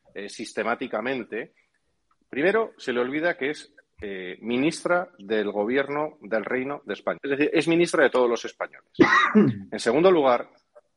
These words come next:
se le olvida que está siendo grabada y que todos estamos viendo que a ella, en realidad, le da igual que violen, le da igual que manoseen a una chavala,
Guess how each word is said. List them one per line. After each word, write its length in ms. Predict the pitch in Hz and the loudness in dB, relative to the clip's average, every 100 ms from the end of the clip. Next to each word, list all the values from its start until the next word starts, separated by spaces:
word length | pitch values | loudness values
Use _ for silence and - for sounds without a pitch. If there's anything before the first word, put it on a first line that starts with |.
| _ | _
se 160 | - 107 | -10 -4
le 80 | |
olvida 360 | 107 110 135 147 | -2 -2 -2 -2
que 60 | 104 | -2
está 180 | - | -6
siendo 280 | 117 101 92 | -8 -8 -8
grabada 500 | 85 98 143 87 - _ _ | -4 0 0 -2 -12 _ _
y 120 | 135 | -6
que 100 | 139 | -4
todos 320 | 139 170 151 | 0 2 0
estamos 380 | 107 - 131 117 | -4 -6 -4 -4
viendo 340 | 98 98 104 - _ _ _ _ - | -6 -8 -10 -16 _ _ _ _ -2
que 140 | 123 | 4
a 80 | 123 | 4
ella, 300 | 151 180 196 | 4 0 -4
en 100 | 120 | -8
realidad, 360 | 104 95 107 127 - | -6 -4 -4 -6 -10
le 280 | 110 120 123 | -4 0 4
da 100 | 147 | 6
igual 300 | 135 139 139 | 6 2 0
que 140 | 113 | -4
violen, 460 | 104 117 117 135 156 _ _ | -4 -4 -4 -10 -16 _ _
le 160 | 110 123 | -8 -2
da 60 | 139 | 0
igual 260 | 143 147 | 0 0
que 100 | - | -2
manoseen 600 | 113 107 104 - 120 120 117 | -4 -4 -6 -8 -8 -8 -10
a 60 | |
una 160 | 110 107 | -10 -10
chavala, 440 | - 107 120 135 | -6 -4 -2 -4